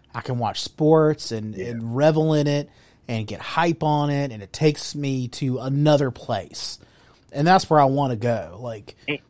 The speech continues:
Speaker 1: you know, like, I don't wanna be involved in politics. Like,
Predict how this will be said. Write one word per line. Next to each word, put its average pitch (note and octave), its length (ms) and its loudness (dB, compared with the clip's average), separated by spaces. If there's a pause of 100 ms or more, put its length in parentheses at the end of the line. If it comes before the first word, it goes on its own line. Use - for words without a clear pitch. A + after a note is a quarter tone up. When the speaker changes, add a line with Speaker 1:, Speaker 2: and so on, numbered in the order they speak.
(360)
Speaker 1:
you F3+ 180 6
know, F3+ 160 8
like, E3 160 4
I F3 160 6
don't F#3+ 140 8
wanna F3+ 180 8
be D#3 220 4
involved C3+ 400 6
in A2+ 80 -2
politics. A2 760 -4
Like, F2+ 400 -12